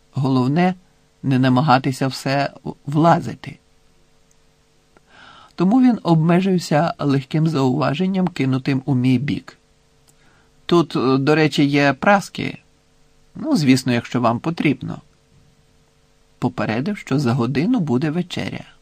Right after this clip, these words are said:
І пішов собі. «Хе, вечеря відбудеться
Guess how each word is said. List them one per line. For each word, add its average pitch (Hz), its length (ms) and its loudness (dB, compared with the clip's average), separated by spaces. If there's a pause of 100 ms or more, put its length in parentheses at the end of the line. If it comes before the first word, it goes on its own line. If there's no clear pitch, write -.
(680)
І - 80 -6
пішов 123 400 -6
собі. - 320 -14 (1900)
«Хе, - 440 0 (320)
вечеря 156 800 0
відбудеться 151 840 2